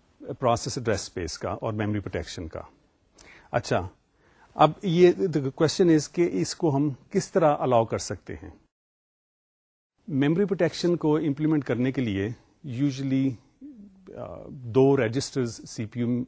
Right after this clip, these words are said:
میں ان کی ضرورت ہوتی ہے، دو رجسٹرز کی، called the base register and the limit register۔ اچھا، بیس رجسٹر میں ہم ڈالتے ہیں value which is the smallest area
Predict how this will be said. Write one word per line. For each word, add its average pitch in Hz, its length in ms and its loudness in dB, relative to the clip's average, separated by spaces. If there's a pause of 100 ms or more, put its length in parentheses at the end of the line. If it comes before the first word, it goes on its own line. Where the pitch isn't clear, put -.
میں 123 140 -6
ان 110 80 -2
کی 104 100 -6
ضرورت 107 280 -6
ہوتی 107 240 -6
ہے، 151 60 -6
دو 120 140 -2
رجسٹرز 107 460 -6
کی، 147 120 -8 (140)
called 113 260 -2
the 95 140 -10
base 107 260 -4
register 131 380 -6 (720)
and 123 220 0 (420)
the 123 40 0
limit 127 360 2
register۔ 85 360 -10 (760)
اچھا، 131 280 0
بیس 143 520 0
رجسٹر 165 440 0
میں 156 160 2
ہم 131 300 -2 (220)
ڈالتے 113 600 -2
ہیں 131 80 -2
value 110 500 -2 (640)
which 143 280 0
is 139 60 -2
the 127 200 0
smallest - 960 -2
area 139 480 4